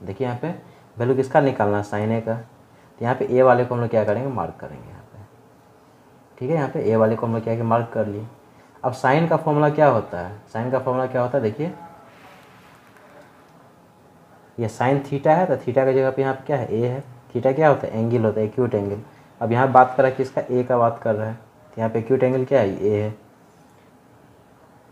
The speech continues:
तो sin का formula क्या होता है? perpendicular hypotenuse। इसके लिए देखिए, इसके लिए क्या हो जाएगा? Perpendicular हो जाएगा, ये हो जाएगा। ओके, इसके लिए एंगल ए के लिए perpendicular ये हो जाएगा। क्या बताए थे?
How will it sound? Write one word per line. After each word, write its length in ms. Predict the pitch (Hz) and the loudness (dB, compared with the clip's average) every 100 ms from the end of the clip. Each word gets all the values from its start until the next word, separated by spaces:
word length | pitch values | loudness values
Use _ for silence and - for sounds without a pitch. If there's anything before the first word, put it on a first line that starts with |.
| - | -14
तो 60 | 120 | -12
sin 280 | - 135 151 | -2 2 4
का 60 | |
formula 260 | 147 147 143 | 4 4 2
क्या 140 | 143 139 | 6 6
होता 120 | 147 | 6
है? 60 | 147 | 2
perpendicular 600 | 120 120 120 127 139 135 | 2 2 0 2 4 4
hypotenuse। 640 | 131 127 123 139 123 - - - _ | 2 -2 0 0 -2 -8 -20 -20 _
इसके 340 | - 110 - | -16 -8 -2
लिए 300 | 156 147 160 185 - - - - - | 2 4 4 2 -2 -18 -20 -20 -8
देखिए, 240 | 110 - | -8 -6
इसके 300 | 110 - 156 | -10 -4 0
लिए 120 | 147 | 2
क्या 160 | 143 156 | 4 4
हो 60 | 143 | 4
जाएगा? 180 | 117 110 | 4 2
Perpendicular 640 | 117 110 120 123 127 135 | 0 0 0 2 4 4
हो 100 | 131 | 4
जाएगा, 280 | 117 117 127 | 2 0 0
ये 160 | 117 95 | 0 -2
हो 120 | 92 | -4
जाएगा। 340 | 82 73 - 95 - _ _ _ _ _ - _ _ - | -12 -16 -18 -20 -20 _ _ _ _ _ -20 _ _ -12
ओके, 200 | 123 196 208 - | -6 -6 -6 -8
इसके 240 | 117 - | -8 -4
लिए 160 | 104 104 - - 123 | -4 -4 -8 -14 -4
एंगल 260 | 123 127 | 2 6
ए 80 | 135 | 6
के 100 | 135 | 4
लिए 80 | 139 | 2
perpendicular 560 | 127 123 127 127 127 | 2 2 0 2 2
ये 120 | 123 127 | 4 2
हो 80 | |
जाएगा। 180 | 120 113 | 2 0
क्या 100 | 147 | 2
बताए 280 | 143 143 139 | 4 4 4
थे? 100 | 170 | 0